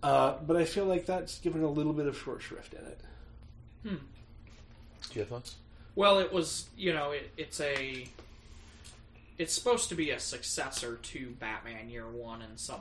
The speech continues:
Speaker 2: ways.
Speaker 1: Oh, yeah, it's
Speaker 3: Mm-hmm.
Speaker 1: very much.
Speaker 2: So I, I think that if you wanna try to get from Year One to Joker, Catwoman, yeah, like, you kinda have to do what you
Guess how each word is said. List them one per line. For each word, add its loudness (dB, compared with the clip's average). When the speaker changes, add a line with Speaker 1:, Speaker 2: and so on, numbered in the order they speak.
Speaker 2:
ways. -12
Speaker 1:
Oh, -4
yeah, -10
it's -6
Speaker 3:
Mm-hmm. -6
Speaker 1:
very -2
much. -10
Speaker 2:
So 0
I, -6
I -8
think -12
that -6
if -10
you -4
wanna -4
try -2
to -8
get -6
from -10
Year -4
One -8
to -4
Joker, -4
Catwoman, -8
yeah, -4
like, 0
you -4
kinda 0
have -2
to -10
do -6
what -10
you -10